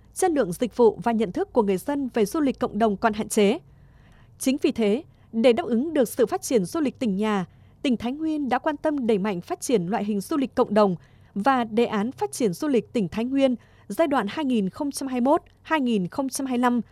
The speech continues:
định hướng đến năm hai nghìn không trăm ba mươi đã được Hội đồng Nhân dân tỉnh thông qua tại Nghị quyết số mười bốn ngày hai mươi ba tháng ba năm hai nghìn không trăm hai mươi mốt. Đề án nêu rõ sẽ tập trung hỗ trợ để phát triển các điểm du lịch cộng đồng trên địa bàn tỉnh.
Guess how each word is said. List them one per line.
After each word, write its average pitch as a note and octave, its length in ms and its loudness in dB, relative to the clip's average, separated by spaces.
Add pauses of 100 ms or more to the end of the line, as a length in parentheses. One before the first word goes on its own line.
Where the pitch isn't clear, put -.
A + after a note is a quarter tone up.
(280)
định A#3 220 0
hướng A#3 320 2
đến B3 280 2
năm E4 160 -2
hai D4+ 120 -4
nghìn A3 200 2
không D4 220 -4
trăm D4 160 -6
ba C4+ 120 2
mươi B3+ 280 4 (360)
đã C4+ 160 2
được C#4 280 0
Hội B3 140 4
đồng A3+ 260 0
Nhân C#4+ 120 -2
dân D4+ 160 -4
tỉnh G3+ 280 0
thông C#4+ 180 -6
qua B3+ 300 -2 (340)
tại C4+ 120 2
Nghị A#3+ 140 0
quyết F4 220 -2
số A3+ 220 2
mười D#4 120 0
bốn G#3+ 280 6 (320)
ngày B3+ 300 2
hai D#4+ 140 -2
mươi B3+ 40 -2
ba D4+ 140 0
tháng C4 220 -4
ba C#4 240 0 (200)
năm C4+ 240 -2
hai D4 140 -4
nghìn G#3 240 0
không C4+ 200 -4
trăm B3 180 -6
hai A3+ 100 -2
mươi A#3 120 4
mốt. - 100 0 (680)
Đề A#3 140 6
án B3+ 300 -2
nêu C#4 160 4
rõ A#3 320 -2 (220)
sẽ - 160 0
tập D#4 200 0
trung D#4 200 -4
hỗ C4+ 140 -6
trợ C4 320 -4
để G#3 160 0
phát E4+ 160 -2
triển A3 220 -2
các E4+ 200 -6
điểm A3+ 160 0
du D#4 160 -4
lịch C4+ 180 -2
cộng A3 200 -2
đồng G3+ 220 2
trên D4 200 -4
địa B3+ 80 2
bàn G#3 160 -2
tỉnh. G3 260 0